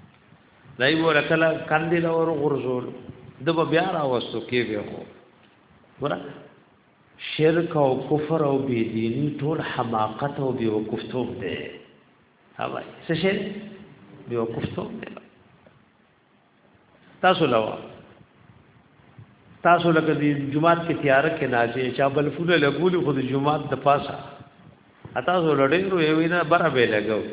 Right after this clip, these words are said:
تاسو ورته روغ وایي که لیوني به ورته وایي. تاسو له لاندې ضرورت دی که باندې؟ نو که دا ناپوه پوه دی، نو ده په قبر ډیوه بله کړې. ښه پوه اوس که تاسو کې چا جومات ته پاسه بله لګو لګولو، نو کېدای شي چې په پړو مو تړو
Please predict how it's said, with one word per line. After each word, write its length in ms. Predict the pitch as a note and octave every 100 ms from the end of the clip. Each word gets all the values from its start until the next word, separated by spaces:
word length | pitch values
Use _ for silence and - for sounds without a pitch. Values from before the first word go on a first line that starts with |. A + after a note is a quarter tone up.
| - - - -
تاسو 180 | E3+ D3+ D#3
ورته 260 | D3+ -
روغ 240 | D3+ F3+ E3+
وایي 180 | F3+
که 120 | D#3+ D3+
لیوني 360 | C#3 C#3 D3+
به 100 | C#3+ C3
ورته 200 | A2+ A2
وایي. 160 | A#2
تاسو 240 | A#2+ F3 E3+
له 100 | E3
لاندې 440 | E3+ G#3 G3+ G3+
ضرورت 340 | G3+ G3 G3+ G3+
دی 80 | F#3+
که 100 | D3
باندې؟ 480 | C#3 D#3 C#3 A#2 F#2+ - - - - - - - - - - - -
نو 80 | B2+
که 120 | C3+
دا 180 | D3+ F3+
ناپوه 560 | F3 E3 E3+ F#3 F#3+ F#3+
پوه 220 | D3+ C#3+
دی، 240 | C#3+ E3 D#3 - -
نو 80 | C#3
ده 120 | C#3+
په 140 | C#3 D#3+
قبر 340 | D3 F#3+ A#3
ډیوه 300 | E3 C#3+ B2+ A#2+
بله 260 | A2+ G#2 G#2
کړې. 180 | - G#2 G2+ -
ښه 100 | F3 F#3
پوه 140 | G#3+ - - - - - - - - - - - - - - _ -
اوس 160 | E3+ F3+
که 80 | F3+
تاسو 360 | G3 A3 A3 G#3
کې 120 | G#3
چا 100 | G3+
جومات 400 | E3+ F#3+ G#3 G#3
ته 60 | G#3
پاسه 260 | G#3+ G#3
بله 260 | G3+ G#3+ G#3+
لګو 300 | G#3+ A3+ A3+
لګولو، 320 | A3+ A3+ A3+ G#3+
نو 80 | E3+
کېدای 320 | D#3 E3 G#3
شي 100 | F#3 G3+
چې 60 | G3
په 60 | E3
پړو 280 | - G3 F#3
مو 160 | G3
تړو 220 | G3 E3+